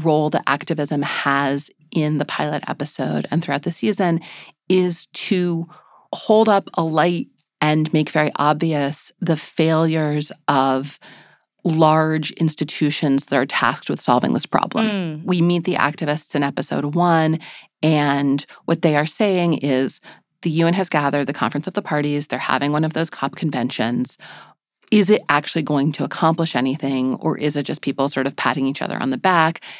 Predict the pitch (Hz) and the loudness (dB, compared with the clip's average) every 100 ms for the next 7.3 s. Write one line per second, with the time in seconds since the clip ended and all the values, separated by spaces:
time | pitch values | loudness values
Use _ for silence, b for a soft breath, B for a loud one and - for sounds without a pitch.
0 | B - 151 156 - 156 - 165 151 156 | B 0 2 2 -2 -4 -4 0 2 2
1 | 151 - - 175 156 151 151 143 135 151 | 0 -4 -2 2 2 4 2 2 0 -2
2 | - - - 147 135 143 - - 175 156 | -6 -8 -4 0 0 -2 -6 2 2 2
3 | 160 147 147 147 139 143 - - - 170 | 0 -2 0 0 0 -2 -6 -6 2 2
4 | 160 151 147 135 139 147 B B B B | 4 2 2 0 -2 -4 B B B B
5 | _ _ 202 190 170 170 - - - - | _ _ 2 2 4 0 -2 -12 -4 2
6 | 175 180 - 180 160 147 - 202 262 403 | 4 4 2 0 0 -2 -2 0 2 2
7 | 403 415 | 2 0